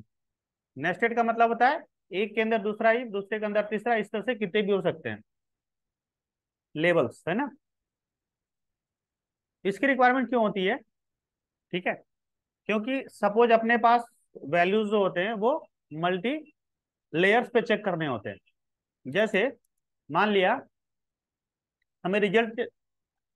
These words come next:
check करना है कि selection हुआ कि नहीं हुआ, तो starting में क्या करेंगे? test check करेंगे। यदि वो test में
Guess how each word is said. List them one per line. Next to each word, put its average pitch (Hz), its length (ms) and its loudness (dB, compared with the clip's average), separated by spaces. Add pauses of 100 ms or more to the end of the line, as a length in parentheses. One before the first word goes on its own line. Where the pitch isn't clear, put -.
(640)
check 214 160 -2
करना 185 220 0
है 185 180 0
कि 277 340 -10
selection 196 600 -4
हुआ 202 160 4
कि 202 120 0
नहीं 180 140 0
हुआ, 113 180 -4 (560)
तो 185 80 -2
starting 196 360 0
में 240 80 0
क्या 247 120 2
करेंगे? 202 300 2
test 226 240 -4
check 226 140 0
करेंगे। 233 280 0 (1400)
यदि 175 220 -2
वो 240 140 2
test 233 320 2
में 277 240 -2